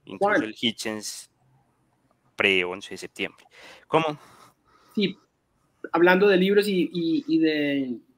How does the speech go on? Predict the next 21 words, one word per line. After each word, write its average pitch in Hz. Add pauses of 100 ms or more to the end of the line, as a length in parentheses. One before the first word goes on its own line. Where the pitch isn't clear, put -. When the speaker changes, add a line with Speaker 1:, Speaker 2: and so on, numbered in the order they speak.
(260)
Speaker 2:
bueno, 143
de 123
la 131
especulación 147
en 175
la 170
que 151
hemos 156
estado 151
haciendo 160
sobre 147
qué -
diría 160
o 151
cómo 156
se 151
sentiría 143
Hitchens 151
hoy, 151 (580)
quería 170
m-, 185